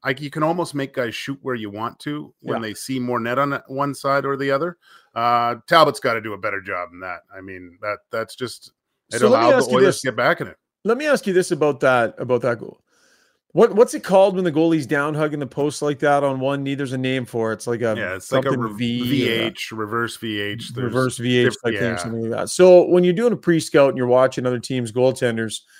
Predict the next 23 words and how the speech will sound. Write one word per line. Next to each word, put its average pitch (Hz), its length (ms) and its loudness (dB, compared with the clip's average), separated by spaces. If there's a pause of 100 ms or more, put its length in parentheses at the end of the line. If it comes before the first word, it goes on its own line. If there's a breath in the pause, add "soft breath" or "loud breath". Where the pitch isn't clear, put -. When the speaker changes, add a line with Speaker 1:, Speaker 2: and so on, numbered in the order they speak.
(220 soft breath)
Speaker 2:
I 156 40 4
mean, 170 100 8
I 175 100 8
imagine 175 400 6
McDavid 147 580 2 (140)
looks 135 340 2
at 139 140 -4
this 139 160 -2
kind 127 260 2
of 117 80 -4
stuff. 135 480 4
Would 147 140 -4
there 143 80 -4
be 160 160 4
there, 156 400 2
would 156 120 0
there 165 120 4
be 156 100 -2
something 185 380 0
about 160 200 4
the 156 80 -4
way 147 200 2
Talbot 139 560 2